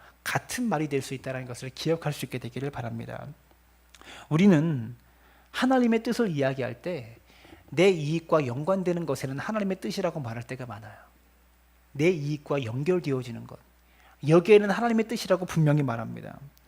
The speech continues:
여러분, 곰곰이 한번 생각해 보세요. 하나님의 뜻이라고 우리가 담대하게 말할 때 내 이익과 연결되는 것이 많은지, 아니면 내 손해와 연결되는 것이 많은지,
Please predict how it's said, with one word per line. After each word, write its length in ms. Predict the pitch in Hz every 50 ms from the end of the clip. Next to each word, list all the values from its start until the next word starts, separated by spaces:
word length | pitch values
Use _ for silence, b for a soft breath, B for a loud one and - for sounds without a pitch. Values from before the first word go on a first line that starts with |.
| B B B B B B B B B -
여러분, 200 | 151 160 180 190
곰곰이 480 | 185 - 156 165 180 175 202 202 196 190
한번 240 | 185 185 185 185 170
생각해 400 | - 185 185 185 180 - - 156
보세요. 340 | 143 123 - - 123 120 113 120 - _ _ _ b b b b b b b b b b
하나님의 420 | - - 247 240 233 226 226 220 220
뜻이라고 460 | 254 247 - 226 220 208 190 196 190 - - - -
우리가 340 | - 156 156 151 156 151 127 B B B B B _
담대하게 560 | - - 165 175 202 202 208 196 208 202 208
말할 320 | 196 165 135 131 131 123 -
때 320 | - 120 123 139 160 185 b b b b b b b -
내 200 | 135 156 190 220
이익과 500 | 208 170 151 165 180 170 - - 185 175
연결되는 480 | 147 135 147 156 165 156 151 147 147 147
것이 220 | 139 139 127 151
많은지, 640 | 147 117 117 117 123 120 120 139 151 156 131 110 110 b b b b b b
아니면 340 | 135 139 143 151 160 151
내 120 | 127 139 143
손해와 520 | 143 - - 247 233 220 202 196 190 180
연결되는 460 | 143 131 123 135 131 123 127 120 123
것이 220 | 123 131 123 - 143
많은지, 600 | 127 110 110 117 113 113 120 - - - - 120